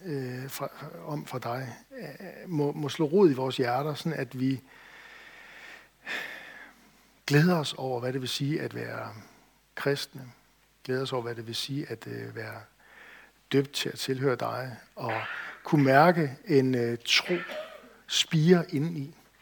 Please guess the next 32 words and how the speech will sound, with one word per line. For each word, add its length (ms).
og 120
vokse 280
frem. 280
Øhm, 440
tak 220
fordi 200
du 160
har, 460
ligesom 160
du 80
selv, 460
du 80
blev 140
plantet 400
i 80
jorden 460
og, 240
og, 220
og, 380
og 160
i 160
graven 600
og, 160
og 200
gik 180
ud 140
af 140
den 100
tre 220
dage 220
senere 360
og, 300